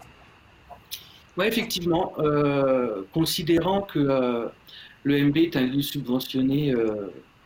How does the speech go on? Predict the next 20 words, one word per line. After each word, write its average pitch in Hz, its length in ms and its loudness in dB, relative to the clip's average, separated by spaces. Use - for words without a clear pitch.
fonctionne 160 540 0
grâce 131 300 -4
à 120 40 -4
des 117 120 -4
fonds 127 140 -6
publics, 220 360 -2
soixante-seize 170 520 0
pour, 156 160 -6
soixante-seize 196 680 -2
pour 175 200 -8
cent 190 160 -2
des 147 140 0
produits 160 340 -4
de 147 100 0
l'E 139 140 2
M 139 160 0
B 135 80 -2
viennent 147 300 -2
des 123 240 0
aides, 131 320 -2